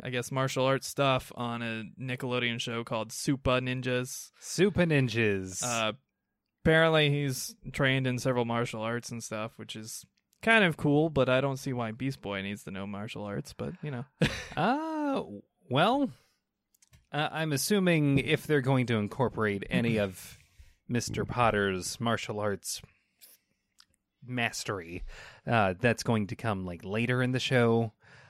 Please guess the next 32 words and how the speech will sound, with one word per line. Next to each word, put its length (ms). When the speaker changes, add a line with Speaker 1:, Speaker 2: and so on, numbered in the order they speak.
Speaker 2:
Otherwise, 840
this 260
might 260
just 520
be 300
acting 580
for 180
him, 400
which, 500
Speaker 1:
<laughs> 60
Yeah. 460
Speaker 2:
uh, 40
we'll, 200
we'll 120
Speaker 1:
Which 60
Speaker 2:
see 40
Speaker 1:
would 80
Speaker 2:
how 60
Speaker 1:
be 60
Speaker 2:
that 100
Speaker 1:
cool. 160
Speaker 2:
goes. 240
Speaker 1:
Yeah. 120
Speaker 2:
Yeah. 220
Uh, 220
it, 220
Speaker 1:
Be 80
Speaker 2:
it 20
Speaker 1:
cool. 80
Speaker 2:
would 140
be 140
nice 640